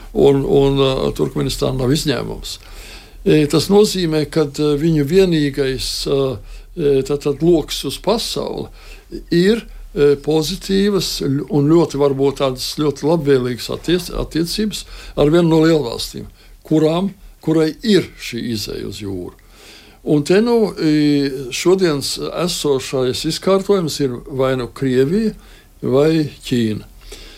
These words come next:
E, tūkstoš deviņsimt, e, e, ne, divtūkstoši četrpadsmitajā gadā, e, Ķīna trīspadsmitajā, četrpadsmitajā gadā ļoti skaļi propagandēja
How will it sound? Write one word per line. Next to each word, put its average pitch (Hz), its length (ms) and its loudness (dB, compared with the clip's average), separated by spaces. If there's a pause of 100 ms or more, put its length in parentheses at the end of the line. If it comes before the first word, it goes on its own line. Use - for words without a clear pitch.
(200)
E, 135 240 4
tūkstoš 196 420 2
deviņsimt, 180 720 0
e, 151 60 0
e, 135 720 0 (540)
ne, 151 200 4
divtūkstoši 160 960 0 (1300)
četrpadsmitajā 135 720 0
gadā, 95 320 -2
e, - 1000 -4
Ķīna 226 600 2 (400)
trīspadsmitajā, 170 680 -2
četrpadsmitajā 147 460 0
gadā 123 180 2
ļoti 180 480 4
skaļi 185 600 -2 (340)
propagandēja 190 1040 2